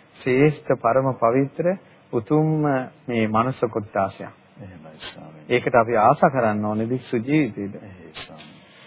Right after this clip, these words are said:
Speaker 1: ඊට පස්සේ තියෙනවා, "මහරජාණෙනි, යම් කෙනෙක් තථාගත බුදු සසුනේ පැවිද්දව ස-," ආ, මතක තියාගන්න මේ කියන දේවල්, මේ උපමා, මේ කතා, මේ මිලින්ද ප්‍රශ්නේ තියෙන ඒවා.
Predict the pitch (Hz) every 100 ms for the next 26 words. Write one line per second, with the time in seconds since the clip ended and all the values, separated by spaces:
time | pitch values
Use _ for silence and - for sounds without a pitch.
0 | - - - - _ _ - 143 147 156
1 | 165 165 156 160 160 165 160 156 - 143
2 | 139 160 156 147 156 160 170 151 131 147
3 | 147 156 156 - 131 139 143 147 147 143
4 | 131 143 156 143 147 139 135 123 131 139
5 | 135 - 123 117 127 156 156 160 165 170
6 | 143 139 139 139 147 147 151 151 131 127
7 | 117 117 147 139 143 127 117 123 113 151
8 | 170 - - - - - 131 135 123 131
9 | 143 143 147 147 175 147 120 98 95 95